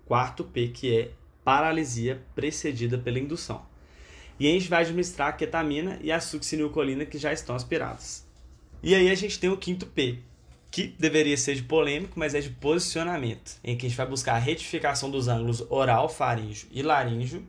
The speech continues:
que traduzida pra prática, vamos alinhar o lóbulo da orelha com o manúbrio, que é aquela posição de sniffing, né? Ou farejador.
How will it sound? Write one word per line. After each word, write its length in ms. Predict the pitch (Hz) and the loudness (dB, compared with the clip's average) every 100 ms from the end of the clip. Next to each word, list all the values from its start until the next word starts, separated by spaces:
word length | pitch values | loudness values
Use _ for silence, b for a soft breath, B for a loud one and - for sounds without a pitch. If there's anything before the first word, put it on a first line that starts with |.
| - | -14
que 120 | - | -8
traduzida 480 | 220 208 190 165 165 | 0 0 2 0 0
pra 160 | 165 165 | 4 4
prática, 580 | 160 143 - - 156 123 | 4 0 0 -4 -2 0
vamos 480 | 139 143 127 - - - | 0 -4 -6 -8 -12 -4
alinhar 480 | 127 143 139 131 156 | 0 0 2 4 4
o 80 | 175 | 4
lóbulo 400 | 143 131 127 131 | 2 2 0 0
da 120 | 139 | 4
orelha 440 | 147 131 156 160 - - | 4 4 0 -2 -8 -8
com 200 | 147 165 | -4 -2
o 60 | |
manúbrio, 480 | 170 180 131 117 113 - | 0 -2 -2 -4 -8 -14
que 100 | - | -8
é 60 | 131 | -6
aquela 260 | 135 147 139 | -4 -4 -2
posição 380 | 147 127 135 | -2 -4 -6
de 100 | 135 | -6
sniffing, 540 | 143 123 139 123 - 104 | -4 -2 -2 -4 -8 -6
né? 260 | 113 127 127 B B | -2 -4 -4 B B
Ou 200 | - 135 | 0 0
farejador. 760 | 147 - 131 127 135 127 117 107 | 0 2 2 2 2 0 0 -6